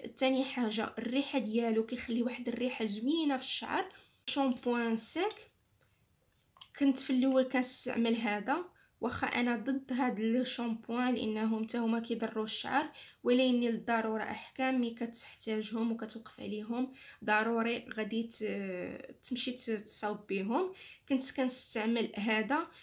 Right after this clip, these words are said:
حتى هو زوين، ولكن الديفو ديالو هو ان الريحه ديالو كتخلي في الشعر، آه، ما تصلحش انا كديرو وتخرج به، كيخلي الشعر بحال فيه ريحه ديال لي بونبون، آه،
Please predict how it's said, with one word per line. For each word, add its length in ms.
حتى 160
هو 640
زوين، 520
ولكن 640
الديفو 500
ديالو 480
هو 80
ان 240
الريحه 420
ديالو 400
كتخلي 460
في 60
الشعر، 460
آه، 320
ما 120
تصلحش 480
انا 100
كديرو 520
وتخرج 460
به، 120
كيخلي 440
الشعر 580
بحال 240
فيه 240
ريحه 260
ديال 260
لي 100
بونبون، 840
آه، 160